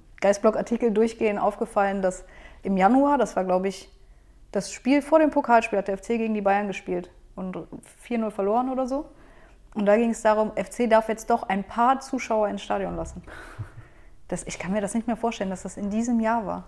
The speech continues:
Speaker 1: Verrückt.
Speaker 2: Ja, der Winter war echt letztes Jahr noch komplett, äh, ohne Zuschauer.
Speaker 1: Ja.
Speaker 2: Also nahezu ohne Zuschauer.
Speaker 1: Aber das Spiel war, weißt du noch gegen wen?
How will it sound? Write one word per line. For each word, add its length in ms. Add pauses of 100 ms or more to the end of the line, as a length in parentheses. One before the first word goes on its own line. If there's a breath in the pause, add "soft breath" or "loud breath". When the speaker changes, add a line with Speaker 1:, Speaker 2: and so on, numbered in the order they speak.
(1500)
Speaker 1:
Verrückt. 360 (480)
Speaker 2:
Ja, 60 (340)
der 100
Winter 300
war 160
echt 180 (160)
letztes 380
Jahr 160
noch 280
komplett, 460 (880 soft breath)
äh, 40 (840)
ohne 220
Zuschauer. 400 (320)
Speaker 1:
Ja. 140 (140)
Speaker 2:
Also 140 (140)
nahezu 420
ohne 160
Zuschauer. 360 (680 loud breath)
Speaker 1:
Aber 480
das 160
Spiel 340
war, 260
weißt 220
du 40
noch 100
gegen 180
wen? 140